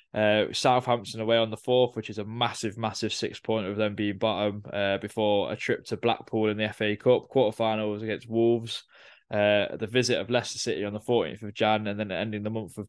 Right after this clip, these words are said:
Bournemouth away, which is, there's some massive, massive fixtures. After that is Leeds at home, Fulham away, before going to Man City, then West Ham in February. Um, big opportunity, guys. Um,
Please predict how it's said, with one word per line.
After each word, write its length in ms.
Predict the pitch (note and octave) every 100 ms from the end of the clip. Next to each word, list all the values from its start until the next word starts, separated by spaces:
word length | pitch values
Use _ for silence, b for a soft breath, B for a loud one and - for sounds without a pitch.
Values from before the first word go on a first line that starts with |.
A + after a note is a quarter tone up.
| -
Bournemouth 400 | A2+ A2+ G#2+ G#2
away, 480 | G#2 G#2+ G#2 G#2+ - b b b b _
which 260 | A#2+ A#2 -
is, 300 | A#2 G#2 -
there's 180 | B2+ A#2+
some 220 | - C#3
massive, 400 | C#3 C3+ - A2
massive 340 | A2 A2+ - G#2+
fixtures. 720 | - G#2 A2 A#2 A2+ G#2 - - -
After 280 | B2 - A2
that 260 | A2 G2
is 140 | G#2 G2+
Leeds 300 | A2+ A2 A2+
at 120 | F#2
home, 400 | A2 G#2+ G#2+ G#2
Fulham 320 | - A#2 G#2+
away, 520 | G#2 G#2 G#2 G2+ G2+ _
before 600 | - - A2 G2+ G#2 F#2+ - -
going 340 | G#2+ G#2 G2+
to 120 | G2
Man 240 | G#2 G#2 G2+
City, 460 | - A2 F2 G2
then 240 | G2 G2+ G#2
West 260 | G#2 -
Ham 160 | A2+ G#2
in 80 | G2+
February. 800 | - G#2+ - G2 F#2 F#2 F2+ - B B B B
Um, 400 | - G#2 G#2+ G2+ G2+ _ _ -
big 120 | B2
opportunity, 920 | A#2+ A#2+ - B2+ G#2+ F#2 G#2 G#2 G#2 _
guys. 500 | - G2+ G#2 G#2+ -
Um, 420 | G2+ G#2 G2+ G#2